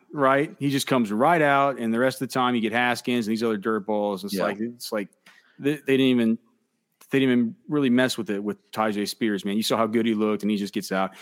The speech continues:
Speaker 1: It, I mean, it, it's no real surprise to us that have seen him you know, at the Senior Bowl and some of these other events this offseason to, you know, see him, see him thriving. He's just, he's just one of these guys who kinda came in with a pretty, pretty ready skill set.
Speaker 2: Dynamic. And I think that, I mean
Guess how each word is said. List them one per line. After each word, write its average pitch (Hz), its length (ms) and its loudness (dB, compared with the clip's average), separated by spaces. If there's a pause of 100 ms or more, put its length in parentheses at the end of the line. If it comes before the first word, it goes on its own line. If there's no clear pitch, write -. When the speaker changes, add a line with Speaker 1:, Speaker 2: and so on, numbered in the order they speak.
(140)
Speaker 1:
It, 180 120 6 (100)
I 165 120 2
mean, 156 160 4
it, 165 300 0
it's 190 300 0
no 180 260 4
real 135 200 4
surprise 110 420 0
to 110 120 -4
us 104 160 0
that 104 240 -6
have 110 120 -2
seen 110 220 0
him 101 380 0 (600)
you 117 100 2
know, 113 80 2
at 110 80 -2
the 110 80 -8
Senior 110 300 0
Bowl 104 180 2
and 107 100 0
some 107 140 0
of 104 40 2
these 101 120 0
other 98 220 2
events 98 260 -4
this - 200 -6
offseason 95 560 -2
to, 90 160 -2 (240)
you 180 640 -2
know, 107 40 2
see 117 200 2
him, 101 260 0
see 139 200 2
him 98 180 0 (320)
thriving. 95 460 2
He's 113 140 2
just, 107 160 -2
he's 113 140 2
just 107 160 -2
one 104 120 2
of 98 40 2
these 95 120 0
guys 92 320 2
who 90 240 -2 (340)
kinda 143 180 4
came 113 200 2
in 101 120 0 (160)
with 127 140 -4
a - 20 -6
pretty, 127 400 2
pretty 107 280 2
ready 101 220 2
skill 92 280 -2
set. 85 320 -6 (440)
Speaker 2:
Dynamic. 117 680 -2
And 113 120 -2
I 113 100 0
think 117 180 -2
that, 110 80 0
I 107 40 0
mean 110 240 0